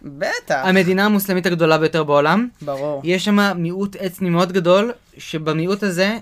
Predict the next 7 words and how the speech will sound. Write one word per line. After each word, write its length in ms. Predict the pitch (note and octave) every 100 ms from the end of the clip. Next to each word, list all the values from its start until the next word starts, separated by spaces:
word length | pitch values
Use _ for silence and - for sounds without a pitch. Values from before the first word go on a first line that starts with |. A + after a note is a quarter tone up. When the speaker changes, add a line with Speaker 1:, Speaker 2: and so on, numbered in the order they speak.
| -
Speaker 2:
יש 400 | D#3+ F#3 G3 F3
לפי 440 | D#3 D#3 G3+ G3+ - -
ה-definition 800 | E3 E3 F3+ F#3+ A#3 A3+ E3+ C3+
ההגדרתי 520 | C#3 D3 E3 D#3+ A3+
במילון 420 | G3+ F#3 E3 A3+
חמישה 360 | G#3+ F#3+ D#3 F3+
מגדרים. 460 | F3+ E3 C#3+ C3+